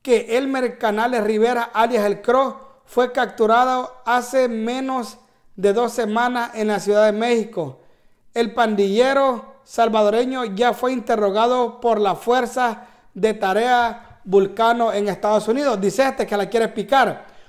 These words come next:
Vulcano es una unidad especializada formada por agentes del F B I para investigar casos de corrupción, crimen organizado en el Triángulo Norte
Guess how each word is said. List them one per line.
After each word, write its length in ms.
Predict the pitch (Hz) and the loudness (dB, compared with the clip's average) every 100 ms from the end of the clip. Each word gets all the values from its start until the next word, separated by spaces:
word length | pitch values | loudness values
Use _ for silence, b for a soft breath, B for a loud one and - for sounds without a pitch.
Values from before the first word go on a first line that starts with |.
| b - | b -4
Vulcano 500 | 233 240 269 285 302 | -2 0 0 0 0
es 140 | - | -2
una 180 | 285 269 | -2 -2
unidad 280 | 247 226 240 | 0 0 -2
especializada 760 | 233 262 240 214 190 226 240 | -2 -2 0 0 0 2 2
formada 960 | - 214 190 214 240 233 214 - - _ | 2 -2 0 2 2 0 -4 -16 -20 _
por 180 | 240 214 | 0 0
agentes 480 | 185 202 233 247 202 | 0 -2 -2 -4 -2
del 140 | 208 | -2
F 240 | 220 226 | -2 -2
B 140 | 208 202 | 0 0
I 100 | 233 | 0
para 220 | 247 214 | 0 0
investigar 680 | 208 196 170 196 220 214 214 | 0 -2 -2 -2 -2 -4 -2
casos 300 | 226 220 208 | -2 -2 -6
de 120 | 202 | -4
corrupción, 580 | 196 175 - 233 240 214 | -4 -4 -4 -2 -2 -2
crimen 280 | 233 226 | -6 -2
organizado 760 | 214 196 185 165 220 247 247 226 B B B - | -2 -2 -6 -2 0 2 0 -6 B B B -6
en 160 | 233 | -2
el 140 | 214 208 | -2 0
Triángulo 440 | 233 247 240 208 | -2 0 0 2
Norte 760 | 202 247 247 - 254 240 - | 0 0 -2 -2 -2 -2 -8